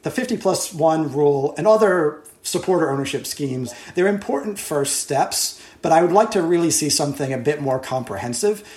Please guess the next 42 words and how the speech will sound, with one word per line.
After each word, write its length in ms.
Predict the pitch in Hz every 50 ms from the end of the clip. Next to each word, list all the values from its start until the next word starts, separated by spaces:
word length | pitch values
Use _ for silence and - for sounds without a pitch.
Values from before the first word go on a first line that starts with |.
| - - -
You 80 | 165 175
know, 100 | 175 170
to 140 | - - 196
me, 560 | 196 202 226 233 233 226 220 208 - - - _ _ _ -
football 440 | - - - 226 226 233 214 202
clubs 300 | - - 165 170 143 131
are 80 | 151 147
really 260 | 147 175 208 208 165
critical 580 | 143 - - - 156 160 160 156 - 147 143 120
community 560 | - - - 143 127 135 143 151 156 180 175
institutions, 760 | 170 170 - - 170 - 190 208 196 - 226 226 226 220 -
and, 300 | - 139 143 151 180 - -
and 100 | 165 175
not 180 | 226 226 226 220
just 140 | 190 -
from 140 | - 185 160
a 60 | 147
cultural 400 | - - 170 165 147 - 165 147
perspective, 580 | - - 131 - - 139 117 - - 120 117 117
but 140 | 135 151 175
also 240 | 190 196 196 196 160
from 180 | - 156 143
an 80 | 135 -
economic 600 | 131 139 139 - 147 143 139 131 131 139 131 - -
and 80 | 123
a 60 | 113
social 340 | - - 208 220 214 - 147
perspective. 840 | - - 127 - - 127 117 - - 131 127 - - - - - -
And 80 | - 180
in 100 | 214 233
my 180 | 226 190 233 226
mind, 260 | 202 185 170 165 160
they 80 | 156
should 160 | 147 - 151 139
really 260 | 147 175 180 185 170
belong 680 | - 170 156 143 143 143 147 143 147 147 143 131 -
to 260 | - - 147 143 143 135
the 100 | 127 120
community 680 | - - - 139 135 147 147 147 143 131 135 127 123
as 240 | - 127 123 117 117
a 60 | 107 98
whole. 360 | - 180 143 117 117 117